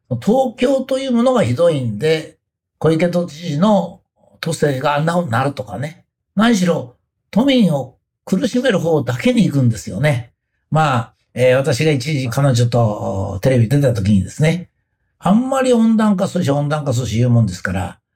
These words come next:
えー、日本国民もまあ、ある程度はやってるけど、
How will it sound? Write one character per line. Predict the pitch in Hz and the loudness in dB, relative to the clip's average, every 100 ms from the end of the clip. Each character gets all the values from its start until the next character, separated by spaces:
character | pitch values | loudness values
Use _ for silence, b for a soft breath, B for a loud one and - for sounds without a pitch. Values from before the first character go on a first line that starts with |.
| _ _ _ - | _ _ _ -8
え | 120 113 113 | -4 -4 -4
ー、 | 117 | -2
日 | 175 | 0
本 | 226 | 0
国 | 208 196 202 | 0 -2 0
民 | 214 214 | 0 2
も | 202 | 2
ま | 190 | 2
あ、 | 170 | 0
あ | |
る | 185 | -2
程 | 185 | -6
度 | 190 | -6
は | 135 | -4
や | 110 | -6
っ | - | -6
て | 220 | -4
る | 277 | -2
け | 202 | -4
ど、 | 95 - | -6 -16